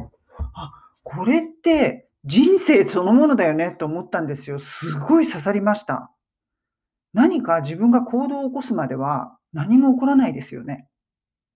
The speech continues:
うん、本当にシンプルな人生の法則そのものだ、そのものだなって私、これ読んでね、思ったんです。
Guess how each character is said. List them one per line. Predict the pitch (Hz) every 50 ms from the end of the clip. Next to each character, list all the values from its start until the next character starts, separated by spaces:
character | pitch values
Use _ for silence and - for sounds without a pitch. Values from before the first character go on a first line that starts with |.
| _ _ _ _ _ _ -
う |
ん、 | 165 143 143 - _ _ _
本 | _ - 208 240 240 240 - -
当 | 254
に | 240 226 240 240 - - _ _ _ _
シ | _ - 254 277
ン | 285 277 262
プ | - 170
ル | 147 151
な | 151 151 147 147 127 117 - _ _ _ _ _ _ -
人 | 139 185 214 240 254 240 240
生 | - 175 160 143
の | 135 135
法 | 143 143 180 196
則 | 190 - 202 - -
そ | - 170
の | 180 202
も | 226 269 269
の | 262 233
だ、 | 247 - - _
そ | _ 233 202
の | 202 220 269
も | 311 320 330
の | 311 233
だ | - 131
な | 127 131 139 143
っ | 143 143
て | _ 139
私、 | 135 127 - 139 - - 147 139 - _ _ _ _ _ _ _ _
こ | - 175
れ | 165 190
読 | 180 196 196
ん | 190
で | 180 170
ね、 | 151 160 156
思 | 147 143 151 180 214
っ | 220
た | - 190 170
ん | 151
で | 139
す。 | 135 - 143 131 -